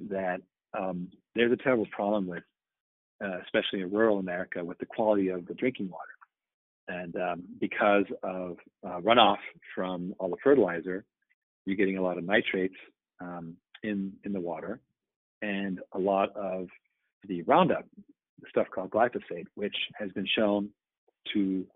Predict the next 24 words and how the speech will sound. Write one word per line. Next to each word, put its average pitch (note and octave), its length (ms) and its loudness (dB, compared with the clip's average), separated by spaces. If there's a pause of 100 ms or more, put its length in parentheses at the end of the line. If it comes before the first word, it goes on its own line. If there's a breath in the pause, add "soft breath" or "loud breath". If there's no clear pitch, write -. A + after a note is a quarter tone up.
(300 soft breath)
create F#2+ 360 0
brain G2 320 -4
and F#2 160 -6
other, F2+ 240 -6
other F#2 160 -4
cancers, G2+ 560 -4 (540 soft breath)
and A2+ 160 2
generally A#2+ 380 8
is G2 120 6
not G#2 220 2
removed F#2+ 460 0
by F2+ 440 -4
municipal G2 600 -6 (180)
sewage F2+ 320 -4
systems. - 360 -4 (720 loud breath)
So A2 300 8 (300)
it's - 180 -2
increasingly B2 680 6
a G2+ 40 6
fact A2 440 6
that, F2+ 220 0 (260)
that, F2+ 200 -6 (140)
um, E2+ 240 -8 (200)
houses F#2+ 540 2